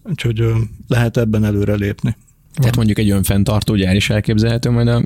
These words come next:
Speaker 2: későbbiekben? Vagy már lehet, hogy vannak ilyenek, hogy saját szélerőmű, saját napkollektorok, napenergia?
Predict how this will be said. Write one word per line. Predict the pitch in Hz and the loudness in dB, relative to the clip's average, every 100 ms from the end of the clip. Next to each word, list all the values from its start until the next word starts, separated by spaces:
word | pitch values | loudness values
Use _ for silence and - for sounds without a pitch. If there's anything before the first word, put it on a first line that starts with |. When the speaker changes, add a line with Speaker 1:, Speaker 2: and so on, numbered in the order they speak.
| - | -4
Speaker 2:
későbbiekben? | - 117 - 120 131 107 82 82 | -4 -2 -2 0 2 2 2 2
Vagy | 87 90 | 4 2
már | 87 | 2
lehet, | 87 90 | 0 0
hogy | 87 | 0
vannak | 85 90 - | 2 0 0
ilyenek, | 92 - - | -2 -2 -2
hogy | 85 | -4
saját | - 101 98 98 | -2 0 0 -2
szélerőmű, | - 98 95 92 90 90 87 | 0 0 2 2 2 2 2
saját | - 98 95 | 0 0 0
napkollektorok, | 95 92 - 92 90 - 92 90 90 | 0 -2 -2 0 0 0 -2 0 0
napenergia? | 92 92 87 87 90 82 85 | 0 0 0 2 2 0 0